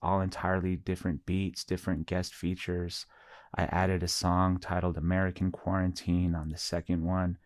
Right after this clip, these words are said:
And, um, those two records really helped, uh, during the time to just help me stay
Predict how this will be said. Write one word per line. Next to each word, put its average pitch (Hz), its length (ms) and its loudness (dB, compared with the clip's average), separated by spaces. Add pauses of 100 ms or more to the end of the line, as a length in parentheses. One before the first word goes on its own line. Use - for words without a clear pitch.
(640)
And, 90 380 2
um, 85 360 0 (160)
those 107 260 2
two 123 260 4
records 101 480 4
really 92 280 2
helped, 90 460 0 (120)
uh, 80 300 -4 (840)
during 98 380 4
the 85 80 -4
time 90 420 2
to 80 280 -6
just - 360 -4 (360)
help - 260 2
me 95 300 2
stay 92 480 0